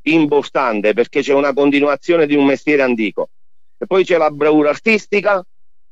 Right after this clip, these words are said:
poi c'è la valorizzazione della, del patrimonio locale, e poi c'è tutto il discorso della Magna Grecia che vogliamo mantenere in auge attraverso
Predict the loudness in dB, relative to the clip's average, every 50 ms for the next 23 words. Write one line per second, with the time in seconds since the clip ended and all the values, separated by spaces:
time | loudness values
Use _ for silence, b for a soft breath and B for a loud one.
0 | -20 -8 -2 0 0 0 0 0 0 0 0 0 2 2 2 2 2 0 0 -2
1 | -4 -4 -4 -2 -2 0 2 2 2 2 2 2 2 0 2 2 2 0 0 -2
2 | -4 -10 -12 -6 -4 -2 -2 -2 -2 -4 -2 0 0 0 2 2 2 2 2 2
3 | 0 0 -2 -8 -14 -20 -20 -10 -2 0 0 0 0 0 0 0 0 2 2 2
4 | 0 -2 -4 -10 -16 -20 -20 -10 -6 -6 -4 -2 0 0 0 0 0 -2 -2 -2
5 | -2 -4 -2 -2 -2 -4 -2 -2 -4 -6 -6 -4 -2 0 0 0 -2 -4 -2 -2
6 | 0 2 2 2 2 0 0 0 0 0 0 0 0 0 0 2 2 2 0 0
7 | -2 -2 -2 0 0 0 0 0 0 0 0 0 0 0 0 0 0 0 0 0
8 | 2 2 2 0 2 2 0 0 0 0 0 -2 -2 -2 -2 0 0 0 -2 -2
9 | -2 0 0 0 0